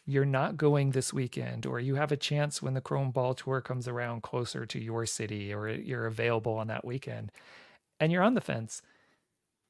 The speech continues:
get out there. Like, go see some of those same people again, because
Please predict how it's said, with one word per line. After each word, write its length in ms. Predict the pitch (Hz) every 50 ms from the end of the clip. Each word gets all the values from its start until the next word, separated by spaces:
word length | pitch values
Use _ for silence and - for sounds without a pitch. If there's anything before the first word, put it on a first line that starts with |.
| _ -
get 160 | 135 175 180 -
out 260 | 160 170 190 - -
there. 240 | - - - - - - _ _ _ _ -
Like, 160 | 160 156 - - _ - - - _ -
go 320 | - 143 151 175 185 185
see 360 | 170 - - - 156 160 160
some 260 | 147 - - 151 143
of 100 | 143 143
those 180 | 135 143 139 131
same 380 | - - - 127 131 135 135 135
people 640 | - - 131 123 117 - 139 131 127 127 120 113 - _ _ -
again, 600 | 117 107 110 117 104 98 98 - - 120 135 -
because 720 | - 127 113 - - 127 123 123 120 117 113 - - -